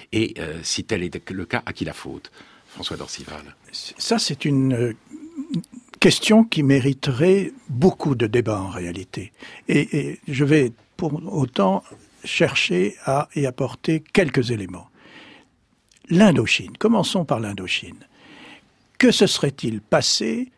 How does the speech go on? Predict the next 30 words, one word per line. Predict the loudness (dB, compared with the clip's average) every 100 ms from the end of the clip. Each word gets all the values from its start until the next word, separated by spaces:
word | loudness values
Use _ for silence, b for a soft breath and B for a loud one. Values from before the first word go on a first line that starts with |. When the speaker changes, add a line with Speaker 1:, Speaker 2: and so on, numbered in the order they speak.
| _ -6
Speaker 2:
si | 0 4 6 4 2
le | 2
pouvoir | 2 2 4 4 4
était | 0 -4 -6 _ -4
resté | 4 6 4 4 0
entre | 0 0 -2
les | -2
mains | 0 0 0
de | -4
Leclerc ? | 0 4 4 2 -6 -6 -12 -20 _ B B B B B B 4
Leclerc | 6 8 8 6 6 2 -6 -16 _
avait | 2 4
établi | 6 6 6 4 6 6 6
avec | 2 -4 -2
Ho | -2 0
Chi | -2
Minh | 0 4 4 4 -2 b 0
des | 2
relations | 6 6 4 4 2
qui | 2 0
lui | -2
permettaient | -2 -2 -2 0 0
de | 0
négocier, | 4 4 4 0 -4 -6
c'est-à-dire | -4 -2 0 0 0 0
d'entreprendre | 4 4 4 2 0 0 2 2
ce | 0
que | -4
Benjamin | -2 0 0 2 2 0
Stora | -2 -4 0 2 2